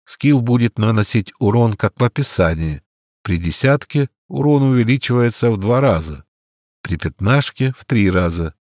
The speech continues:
и так далее. Еще вопросы? Да, один. Хилящих навыков это тоже касается? Да,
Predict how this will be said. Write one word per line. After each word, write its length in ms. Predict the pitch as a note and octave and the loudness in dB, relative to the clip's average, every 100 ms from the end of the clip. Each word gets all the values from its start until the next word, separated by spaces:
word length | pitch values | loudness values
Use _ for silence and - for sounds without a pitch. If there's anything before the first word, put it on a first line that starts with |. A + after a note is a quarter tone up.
| - | -10
и 100 | D#3 | -6
так 320 | - C#3+ C#3 | -2 -2 0
далее. 480 | C#3 G2+ E2 D2+ D2 _ _ _ | 2 2 0 -6 -12 _ _ _
Еще 380 | G#2+ - B2+ C#3 | -8 -4 0 2
вопросы? 640 | D#3 D#3 E3 D#3 - C#3 - _ _ _ _ _ | 2 0 -2 -2 -4 -6 -8 _ _ _ _ _
Да, 420 | F#2 B2 C#3+ G2 - - - - | -2 2 2 2 -4 -18 -20 -8
один. 560 | C3 C3 C#3+ G#2 D2+ - _ _ _ | -6 0 2 2 0 -10 _ _ _
Хилящих 600 | - D#3+ D#3 B2+ C3+ - | -6 2 2 2 0 -2
навыков 680 | C3 C#3 A#2 G2+ G2 F#2 - _ _ | 0 2 2 0 0 0 -4 _ _
это 220 | A2 A2+ A2 | -6 -4 -2
тоже 260 | F#3 D#3+ | -2 -2
касается? 800 | C#3+ A2 - A2 F2+ D#2+ - D#2 - _ _ _ _ - | -4 -4 -2 -2 -2 -6 -10 -12 -14 _ _ _ _ -8
Да, 420 | F#2+ A2 G#2+ | -2 0 0